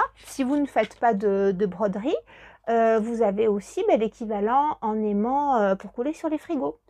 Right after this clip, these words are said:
Ça peut être sympa. Ou si vous avez une surface, euh, métallisée dans votre atelier, tout ça, ça peut être très très sympa. Parce qu'il y a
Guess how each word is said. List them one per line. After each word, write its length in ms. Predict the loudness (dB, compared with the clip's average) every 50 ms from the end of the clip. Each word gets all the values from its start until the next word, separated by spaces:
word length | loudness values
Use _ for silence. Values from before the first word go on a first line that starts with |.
| _
Ça 80 | -14 -12
peut 140 | -8 -6 -8
être 100 | -8 -6
sympa. 360 | -8 -8 -6 -2 0 0 0
Ou 80 | 0 -2
si 160 | -6 -12 -12
vous 240 | -10 -6 -2 0 0
avez 200 | 0 0 0 0
une 200 | 0 0 0 -2
surface, 640 | -4 -8 -16 -16 -16 -12 -6 -2 -2 -2 -2 -2 -4
euh, 120 | -4 -2
métallisée 760 | 0 0 0 0 0 -2 -2 -2 -4 -6 -4 -2 -2 -2 0
dans 140 | -2 -2 -4
votre 280 | -4 -6 -8 -8 -10 -12
atelier, 400 | -10 -8 -8 -6 -4 -4 -4 -6
tout 140 | -8 -14
ça, 160 | -16 -10 -10 -10
ça 160 | -10 -10 -12
peut 100 | -8 -10
être 140 | -10 -10 -12
très 160 | -12 -12 -12
très 180 | -12 -8 -10
sympa. 380 | -10 -8 -6 -6 -6 -6 -6 -10 _ _ _ _ _ _ _ _ _ _ _ _ _ _ _ -10
Parce 160 | -10 -10 -10
qu'il 100 | -10 -12
y 20 |
a 40 | -12